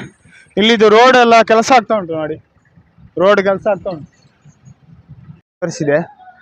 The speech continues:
ಈಗ ಇದು ಉಪ್ಪಿನಂಗಡಿ ದೇವಸ್ಥಾನದಿಂದ ಇಲ್ಲಿ ಉಪ್ಪಿನಂಗಡಿ ಕೆ ಎಸ್ ಆರ್ ಟಿ ಸಿ ಬಸ್ ಸ್ಟ್ಯಾಂಡ್‌ಗೆ ಹೋಗುವ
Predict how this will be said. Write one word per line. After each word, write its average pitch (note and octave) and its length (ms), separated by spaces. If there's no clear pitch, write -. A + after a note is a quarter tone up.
ಈಗ G#3 100
ಇದು G#3 180
ಉಪ್ಪಿನಂಗಡಿ A#3 560
ದೇವಸ್ಥಾನದಿಂದ A3+ 840
ಇಲ್ಲಿ A3 240
ಉಪ್ಪಿನಂಗಡಿ A#3+ 500
ಕೆ A3+ 140
ಎಸ್ A#3 160
ಆರ್ B3 100
ಟಿ B3 80
ಸಿ A#3+ 160
ಬಸ್ A3 120
ಸ್ಟ್ಯಾಂಡ್‌ಗೆ A3 340
ಹೋಗುವ G3+ 200